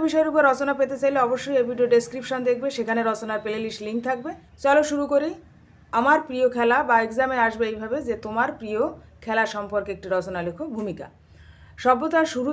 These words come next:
থেকে মানুষ অবসর বিনোদনের জন্য প্রতিযোগিতামূলক কিছু শরীরচর্চার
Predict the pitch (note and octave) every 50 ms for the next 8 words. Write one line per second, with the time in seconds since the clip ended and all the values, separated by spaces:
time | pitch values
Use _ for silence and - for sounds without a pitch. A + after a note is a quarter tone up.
0 | D4 D4 D4 D#4 D4 C#4 B3 A#3 A3+ A#3 A#3 A#3 - A3 A3 C4 C#4 C#4+ D4 D4
1 | C4+ C4+ C4 C4+ C4+ C4+ C4 C4 C4 B3 - A#3 A3+ A3+ A3 A3 A3 G#3+ A3 A3
2 | C4 C4+ A#3+ C#4 B3 C#4 C4+ C#4 C#4 C4 C4 C4 B3+ B3 B3 A#3 A3+ A#3 A3+ -
3 | - G#3+ A3+ B3 C4+ A#3+ B3 C4 A#3+ A3+ A#3 - A#3 A3 G#3